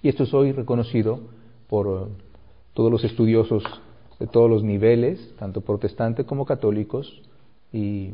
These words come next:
por la misma iglesia. La, les decía que son, eh, las cartas de Pablo, los escritos de, de Pablo ya eran conocidos en la misma época de los apóstoles. Pedro hace una mención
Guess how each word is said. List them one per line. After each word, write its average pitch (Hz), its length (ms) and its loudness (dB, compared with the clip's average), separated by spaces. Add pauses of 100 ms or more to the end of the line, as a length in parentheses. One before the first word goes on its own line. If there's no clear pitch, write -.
por 107 100 -2
la 98 80 -2
misma 104 220 -2
iglesia. 95 360 -8 (3250)
La, 135 200 4
les 120 180 6
decía 120 420 4
que 113 200 4
son, 117 500 0
eh, - 220 -10
las 113 160 0
cartas 139 300 0
de 123 80 2
Pablo, 131 360 2
los 117 160 -2
escritos 127 360 0
de, 170 100 2 (180)
de 127 140 2
Pablo 139 340 4
ya 123 120 4
eran 131 180 2
conocidos 120 800 0 (240)
en 110 80 -2
la 107 80 -2
misma 127 460 0
época 131 360 2
de 117 80 4
los 104 140 -2
apóstoles. 139 500 2
Pedro 135 560 2
hace 110 240 -4
una 120 220 2
mención 123 640 2